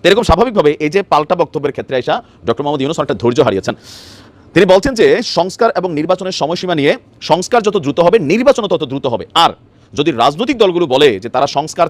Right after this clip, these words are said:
চায় না, তাহলে এখনই নির্বাচন দিয়ে দেব। তবে সংস্কার ও নির্বাচন সম্পূর্ণই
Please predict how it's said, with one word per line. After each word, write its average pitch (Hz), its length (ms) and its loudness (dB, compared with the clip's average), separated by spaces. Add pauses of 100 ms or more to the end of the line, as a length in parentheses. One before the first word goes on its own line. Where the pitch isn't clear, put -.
চায় 190 200 4
না, 190 160 -2 (280)
তাহলে 143 280 -2
এখনই 214 260 -2
নির্বাচন 139 320 -4
দিয়ে 110 120 -4
দেব। 92 140 -10 (420)
তবে 165 120 4
সংস্কার 185 540 4
ও 170 60 -2
নির্বাচন 170 400 -2
সম্পূর্ণই 185 460 -2